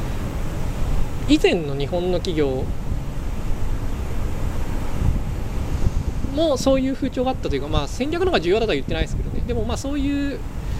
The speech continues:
なんていうか、個々のプロジェクトの影響力っていうのは昔の方が小さかったと思う。で、今はむちゃくちゃでかい。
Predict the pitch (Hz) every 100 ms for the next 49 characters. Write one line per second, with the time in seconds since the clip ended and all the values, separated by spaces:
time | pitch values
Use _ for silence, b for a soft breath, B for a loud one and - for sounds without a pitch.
0 | B B B B - - - 160 - 339
1 | 370 208 143 131 - - - - - -
2 | - - - - - - - - - -
3 | - - 226 226 - - 147 135 - -
4 | - - 151 156 165 165 - - 190 196
5 | 170 190 151 - 147 135 131 135 139 170
6 | 277 359 320 - 185 208 160 - - 165
7 | - - - 226 320 320 202 165 - 170
8 | 135 139